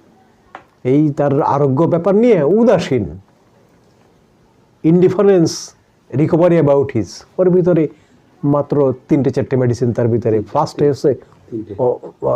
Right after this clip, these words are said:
Speaker 1: ওই অরাম মিউরেট্রোনেটাম। এটা ঢোকার জায়গা হয়ে গেল না? খুব দারুণ জায়গা হয়ে গেল।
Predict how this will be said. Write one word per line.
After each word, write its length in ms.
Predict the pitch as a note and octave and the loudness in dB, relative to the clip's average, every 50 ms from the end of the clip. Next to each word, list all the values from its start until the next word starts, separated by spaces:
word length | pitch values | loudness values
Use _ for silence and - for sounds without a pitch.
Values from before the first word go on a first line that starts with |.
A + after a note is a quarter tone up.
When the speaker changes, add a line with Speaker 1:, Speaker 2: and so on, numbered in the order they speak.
| A2+ E3+ | -4 -4
Speaker 1:
ওই 380 | C3 B2+ A#2 A2 G#2+ A#2 D#4+ - _ _ _ _ _ _ _ | -6 -6 -6 -6 -8 -10 -12 -18 _ _ _ _ _ _ _
অরাম 340 | B2+ C3 B2 A#2+ A2+ A#2+ A#2 - - G3+ | -6 -4 -4 -4 -4 -6 -8 -10 -10 -4
মিউরেট্রোনেটাম। 840 | C3 B2+ B2+ A#2 A#2+ A#2+ A2+ - - G#2+ G2 F#2 F2 E2 E2 E2 F#2+ G#2 _ _ _ _ _ _ _ _ _ _ _ _ _ _ _ _ _ _ _ _ _ _ _ _ _ _ _ _ - _ _ - | -2 -2 0 0 -2 -4 -4 -6 -8 -10 -10 -10 -12 -14 -18 -20 -20 -20 _ _ _ _ _ _ _ _ _ _ _ _ _ _ _ _ _ _ _ _ _ _ _ _ _ _ _ _ -20 _ _ -2
এটা 340 | E3+ E3+ E3+ F3 D3+ C3+ B2+ | 0 0 2 2 0 0 -2
ঢোকার 280 | D3+ D3+ - F#3+ F3+ | -2 0 0 2 2
জায়গা 300 | F#3 F#3+ F#3 F3+ F#3+ F3+ | 4 4 4 4 2 2
হয়ে 180 | F3 G3+ G3+ G3+ | 2 2 2 2
গেল 160 | G#3 G#3 G#3 | 2 2 2
না? 200 | G3+ G#3 G3+ G3+ - _ _ _ _ _ _ _ _ _ _ _ _ - _ _ _ _ _ _ _ _ _ | 0 -2 -4 -6 -12 _ _ _ _ _ _ _ _ _ _ _ _ -20 _ _ _ _ _ _ _ _ _
খুব 200 | - D3+ B2 A2+ A#2 - - - | -6 -4 -4 -4 -8 -12 -18 -14
দারুণ 440 | - B2 A#2+ A2+ C3+ C3+ C3 B2+ B2 | -10 -6 -4 -2 -2 0 0 -2 -2
জায়গা 300 | A2+ A2+ G#2 G#2 G2 F#2+ | -2 -2 -2 -2 -4 -6
হয়ে 200 | G2 G#2 G2+ G2+ | -8 -8 -8 -8
গেল। 200 | G2 F#2 - - | -8 -10 -14 -18